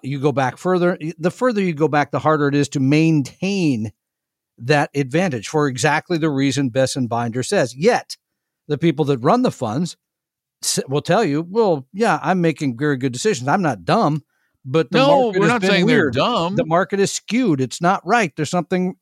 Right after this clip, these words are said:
Speaker 1: wrong with the market that's keeping me from making the money I should be making."
Speaker 2: Yeah,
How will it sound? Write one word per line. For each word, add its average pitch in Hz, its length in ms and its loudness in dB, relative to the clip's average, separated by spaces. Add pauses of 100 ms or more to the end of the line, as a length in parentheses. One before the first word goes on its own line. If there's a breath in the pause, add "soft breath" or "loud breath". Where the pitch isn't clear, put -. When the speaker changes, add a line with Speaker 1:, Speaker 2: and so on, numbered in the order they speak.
(260)
Speaker 1:
wrong 190 460 0
with 190 220 0
the 208 100 0
market 190 440 0
that's 160 120 -6
keeping 190 340 -2
me 170 120 0
from 165 180 -2
making 170 320 -2
the 180 60 -4
money 196 360 -4 (480)
I 165 100 2
should 175 300 2
be 196 120 0
making." 190 480 -4 (680)
Speaker 2:
Yeah, 139 220 -8